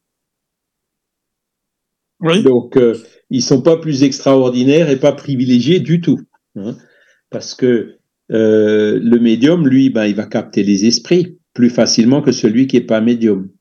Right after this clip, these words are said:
Speaker 2: d'accord ? Et
Speaker 1: Ouais.
Speaker 2: qu'est-ce qu'il va capter comme esprit ? Il va capter des bons, il va capter des moins bons. On est bien d'accord, hein ?
Speaker 1: Ouais, ouais.
Speaker 2: Donc, euh, si ses pensées, euh, ne sont pas bonnes, euh, s'il se laisse aller, s'il fait pas attention à lui,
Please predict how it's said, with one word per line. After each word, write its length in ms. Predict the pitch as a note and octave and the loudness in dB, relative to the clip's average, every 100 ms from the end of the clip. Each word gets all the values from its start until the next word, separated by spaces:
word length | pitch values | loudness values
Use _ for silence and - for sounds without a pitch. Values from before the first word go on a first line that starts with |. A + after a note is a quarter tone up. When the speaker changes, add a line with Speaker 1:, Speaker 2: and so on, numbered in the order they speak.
| - | -14
Speaker 2:
d'accord ? 480 | F2+ F#2 C3 C#3 - _ _ _ - | -12 -2 -2 -2 -10 _ _ _ -8
Et 60 | D3+ | -2
Speaker 1:
Ouais. 80 | |
Speaker 2:
qu'est-ce 160 | F3 A#2 | -2 0
qu'il 140 | C3+ | 0
va 100 | C3 | 0
capter 400 | B2+ B2 - C3 | 0 -2 2 0
comme 180 | B2 A#2 | 2 2
esprit ? 460 | A2+ A2+ - B2 A#2 | 2 -2 -2 -2 -2
Il 140 | G#2 F#2 | -6 -6
va 140 | F#2+ | -6
capter 380 | - F2 - E2+ | -8 -10 -6 -6
des 140 | E2+ | -4
bons, 260 | E2+ B2+ F3+ | -2 0 2
il 80 | A2 | 0
va 100 | F#2 | -2
capter 340 | - - A2+ | -6 -2 -2
des 120 | A#2+ | 0
moins 240 | C#3 E3 F#3+ | 2 2 0
bons. 200 | A2+ - _ _ - | -2 -8 _ _ -14
On 60 | |
est 80 | F2 | -10
bien 180 | F#2+ G2+ | -8 -4
d'accord, 500 | C#3 C#3+ A2 - - _ - | -4 0 -2 -2 -14 _ -14
hein ? 180 | F#2+ C3 | -12 -8
Speaker 1:
Ouais, 140 | F3+ G3+ | -8 -8
ouais. 100 | G#3 _ _ | -12 _ _
Speaker 2:
Donc, 420 | C3+ C#3 C3+ C3 C3 | 0 2 2 0 0
euh, 440 | A#2+ A2+ A2 G2+ - _ _ | 2 2 0 -2 -14 _ _
si 640 | - - - D#3+ D3+ C3+ | -4 -2 2 2 4 2
ses 240 | B2 - C3 | 0 0 -2
pensées, 800 | C3 B2+ B2+ - C#3 C3+ A#2+ G#2 | 0 -2 -2 -4 0 2 2 2
euh, 140 | G2+ | 0
ne 100 | G#2 | -4
sont 220 | G2 A2+ | -8 -10
pas 160 | F#2+ F#2+ | -4 -2
bonnes, 500 | G#2+ C3 E3+ D#3 A#2+ | 2 2 2 0 -2
euh, 180 | G#2+ G2+ | -2 -2
s'il 540 | - - A2+ A2+ G#2+ | -4 -6 -2 -2 -2
se 160 | - G#2+ | -4 -2
laisse 280 | A2 G#2 A2 | -2 -2 -2
aller, 540 | A2 D3+ E3+ F3 D3+ | 0 2 2 2 0
s'il 320 | - - A2 | -2 -6 -6
fait 160 | - A2+ | -4 -4
pas 280 | - G#2+ A2 | -2 -4 -4
attention 640 | A2 C3 A#2+ - B2 A2+ | -2 -2 -2 -2 0 2
à 80 | G#2 | 2
lui, 420 | A#2 E3+ A#3+ | 0 2 0